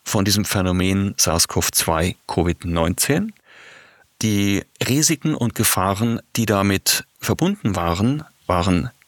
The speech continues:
sehr gut eingrenzbar verstanden worden und man wusste auch, wie man sars cov zwei behandelt. Es gab ab dem Moment, ähm, keine Zunahme mehr in der Schweiz der Spitalbelegungen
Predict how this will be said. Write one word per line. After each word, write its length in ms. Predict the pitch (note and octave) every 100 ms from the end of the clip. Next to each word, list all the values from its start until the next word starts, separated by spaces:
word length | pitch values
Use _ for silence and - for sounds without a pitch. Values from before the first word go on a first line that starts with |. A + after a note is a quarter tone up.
| -
sehr 280 | G2+ G#2 C3
gut 180 | C#3 - -
eingrenzbar 920 | F#2+ G2 F#2+ F#2 - - G2 A2+ F#3 - -
verstanden 760 | - G#2 - A2+ A2 A2+ B2
worden 280 | A2+ G#2+ A#2
und 240 | - E2 -
man 200 | F#2+ - -
wusste 460 | G2+ A2 - -
auch, 240 | F2+ F2 -
wie 220 | G#2+ G#2 C3
man 260 | G#2+ G2 -
sars 300 | F#2 F#2 -
cov 180 | - -
zwei 280 | - E2
behandelt. 580 | E2 - A#2 C3 D#3 - _ - - - - -
Es 160 | - -
gab 320 | G2+ G2 - _
ab 180 | - F2
dem 140 | G#2 G2+
Moment, 460 | F#2+ F#2 F#2 - - - - - -
ähm, 360 | - F2+ F2 F#2 - -
keine 400 | - D3+ E3+ -
Zunahme 600 | - - C#3+ G#2+ F#2+ F#2+
mehr 280 | F#2 F#2
in 100 | -
der 100 | F2+
Schweiz 420 | - E2 E2 E2+ -
der 180 | E2+
Spitalbelegungen 1160 | E2+ - - - F2+ G2 A#2 B2 - C3 C#3 D#3+